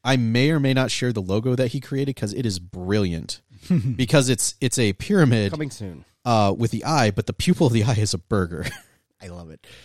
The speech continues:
Speaker 2: Uh,
Speaker 1: Uh,
Speaker 2: if you don't know what the Bilderberg Group is, either this might not be the podcast for you, or you should Google it 'cause it's great.
Speaker 1: Um, yeah, we,
Speaker 2: Um,
Speaker 1: that,
Speaker 2: you're gonna
Speaker 1: that
Speaker 2: go
Speaker 1: is,
Speaker 2: down some rabbit holes.
Speaker 1: that's not a bubbly cooler subject, but
Speaker 2: Oh, so
Speaker 1: it
Speaker 2: that's
Speaker 1: is,
Speaker 2: what, we're not gonna go too deep
Speaker 1: so
Speaker 2: into
Speaker 1: we're
Speaker 2: it,
Speaker 1: not gonna
Speaker 2: but
Speaker 1: go too
Speaker 2: yeah.
Speaker 1: deep in that
Speaker 2: Um,
Speaker 1: because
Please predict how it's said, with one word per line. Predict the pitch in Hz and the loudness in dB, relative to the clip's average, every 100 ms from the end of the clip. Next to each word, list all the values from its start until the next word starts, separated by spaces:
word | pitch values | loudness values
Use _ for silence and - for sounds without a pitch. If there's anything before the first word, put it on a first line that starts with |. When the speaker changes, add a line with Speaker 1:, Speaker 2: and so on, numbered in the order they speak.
| - - _ | -20 -20 _
Speaker 2:
Uh, | 123 151 | 2 4
Speaker 1:
Uh, | 185 | 6
Speaker 2:
if | |
you | 175 | 4
don't | 294 | 6
know | 226 | 4
what | 180 | 4
the | |
Bilderberg | 117 147 165 170 185 180 | 2 2 4 4 4 4
Group | 180 180 | 0 0
is, | 190 160 | 0 2
either | 160 170 165 | 2 2 2
this | 156 - | 0 0
might | 160 170 | 0 0
not | 170 151 | -2 -4
be | 165 | -6
the | |
podcast | 151 160 165 165 165 - | -2 0 0 0 -4 -4
for | 160 | -6
you, | 165 123 | -4 -4
or | 135 131 | -4 -4
you | 127 | -6
should | - 127 107 | -8 -8 -4
Google | 117 135 156 | -4 -2 -2
it | - | -4
'cause | 120 107 | -12 -14
it's | - | -14
great. | - 95 85 - - _ - | -10 -10 -10 -14 -20 _ -6
Speaker 1:
Um, | 101 98 87 87 | -2 -2 -4 -6
yeah, | 101 98 | -4 -2
we, | 104 151 | 0 0
Speaker 2:
Um, | 113 107 | -2 0
Speaker 1:
that, | 147 | 2
Speaker 2:
you're | 165 | 6
gonna | 185 | 6
Speaker 1:
that | 180 | 6
Speaker 2:
go | |
Speaker 1:
is, | 185 | 8
Speaker 2:
down | 175 165 | 8 6
some | 156 170 165 | 2 0 2
rabbit | 165 135 117 104 | 2 2 -2 -6
holes. | 107 104 98 | -8 -8 -4
Speaker 1:
that's | 110 139 - | 2 2 2
not | 151 147 127 | 0 2 2
a | 107 | 2
bubbly | 135 135 135 | 2 2 0
cooler | - 139 135 | 0 0 0
subject, | 143 139 160 175 - | 0 0 0 -2 -2
but | 113 101 113 110 | 0 2 2 0
Speaker 2:
Oh, | |
so | 120 | 0
Speaker 1:
it | 117 | 0
Speaker 2:
that's | 113 120 | 0 -2
Speaker 1:
is, | 117 | -2
Speaker 2:
what, | |
we're | 135 | -2
not | 147 | -2
gonna | 135 | 0
go | 135 | -4
too | 135 | -4
deep | 135 | -4
Speaker 1:
so | 135 | 2
Speaker 2:
into | 127 | 4
Speaker 1:
we're | |
Speaker 2:
it, | 147 | 4
Speaker 1:
not | 143 | 4
gonna | 135 | 2
Speaker 2:
but | 131 | 0
Speaker 1:
go | |
too | - | 0
Speaker 2:
yeah. | 117 | -2
Speaker 1:
deep | 131 123 | -2 0
in | |
that | 117 113 | -2 -2
Speaker 2:
Um, | |
Speaker 1:
because | 101 107 | -2 -2